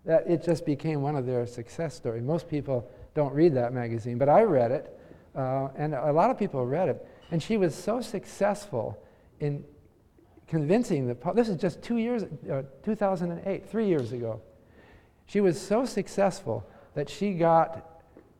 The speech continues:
a Consumer Financial Protection Bureau inserted into the Dodd-Frank bill. Uh, and, uh, uh, we now have a regulator, a new regulator that's supposed to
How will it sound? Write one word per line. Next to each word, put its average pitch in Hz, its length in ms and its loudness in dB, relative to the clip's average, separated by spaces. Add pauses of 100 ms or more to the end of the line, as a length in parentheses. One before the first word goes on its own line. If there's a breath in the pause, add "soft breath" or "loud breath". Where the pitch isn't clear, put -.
(120)
a 139 120 0
Consumer 208 720 -2
Financial 151 640 -4
Protection 139 760 -6
Bureau 127 500 0
inserted 147 720 4
into 139 260 -2
the 123 120 -4
Dodd-Frank 139 800 -2
bill. 110 260 -8 (840 soft breath)
Uh, 127 280 -2 (220)
and, 135 400 0
uh, 123 300 6 (840 soft breath)
uh, 127 300 2 (260)
we 175 240 8
now 175 240 6
have 170 240 2
a 123 100 2
regulator, 135 640 0
a 127 100 -6
new 170 220 -4
regulator 160 520 0
that's 123 200 -4
supposed - 600 -4
to 120 160 -4